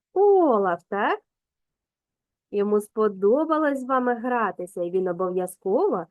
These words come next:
ще до нас прийде. Але йому вже час поспішати, шукати, де б його ще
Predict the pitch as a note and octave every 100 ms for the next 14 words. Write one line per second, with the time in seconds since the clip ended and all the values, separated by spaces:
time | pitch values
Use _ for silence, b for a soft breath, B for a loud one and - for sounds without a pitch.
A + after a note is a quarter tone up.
0 | _ _ _ _ - F#4+ D#4+ G3 G3+ B3+
1 | - F3 E3+ D#3+ E3 - _ _ _ _
2 | - B3+ C4+ D4 C#4+ C#4 C#4+ C4+ - D4
3 | G#4 - _ _ _ _ _ _ _ _
4 | A3 A3+ - B3 B3 B3+ F#4 A4+ F#3+ F3
5 | _ _ _ - G#3+ A3 B3 A4 G4 E4
6 | E4 _ - F#3 F#4+ C5+ C#4+ A3+ A3 G3+
7 | G3+ - F#3+ C4+